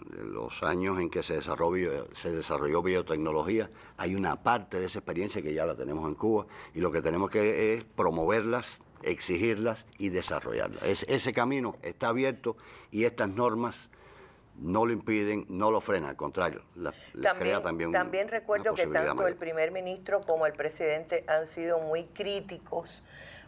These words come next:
Speaker 2: de que, eh, no se trata solo de que hayan tratado de obtener más ganancia, eh, los dueños de mipyme, de negocios particulares, etcétera,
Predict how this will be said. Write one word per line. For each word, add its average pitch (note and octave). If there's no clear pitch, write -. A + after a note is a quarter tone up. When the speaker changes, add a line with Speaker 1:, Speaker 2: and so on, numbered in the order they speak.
Speaker 2:
de D#3+
que, F3
eh, D#3+
no E3+
se G3
trata E3+
solo D3+
de D#3
que E3
hayan F#3
tratado F3+
de D#3+
obtener D3
más D3+
ganancia, E3+
eh, B2
los A#2+
dueños B2+
de D3
mipyme, F3
de C3
negocios D3+
particulares, D3+
etcétera, D#3